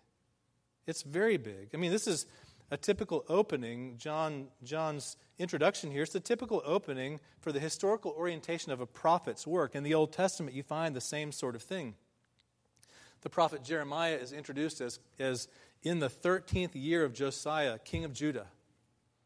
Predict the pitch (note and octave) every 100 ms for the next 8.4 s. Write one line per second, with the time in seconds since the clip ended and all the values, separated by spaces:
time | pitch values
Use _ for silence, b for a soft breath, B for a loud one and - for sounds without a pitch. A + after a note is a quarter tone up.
0 | _ _ _ E3 D3+ D3+ G#3+ - C#3+ G#2
1 | G2+ G2+ B2 A#2 - - D3 C#3+ - A#2+
2 | A#2 A2+ - D3 C3 C3+ C#3+ C#3 C3 B2
3 | C3+ - G#3 G3+ C3+ B2+ B2 A2 - B
4 | B B E3+ G3 C#3+ A#2 A#2 A#2+ B2+ B2+
5 | - - F3+ F3 D3+ C#3 D#3+ F3+ F3 -
6 | A2+ A2 B B F3 E3 C3+ F#3+ G3 B2
7 | A2 B B - F3 F3 E3+ D#3 C3 E3+
8 | G3+ F3 D#3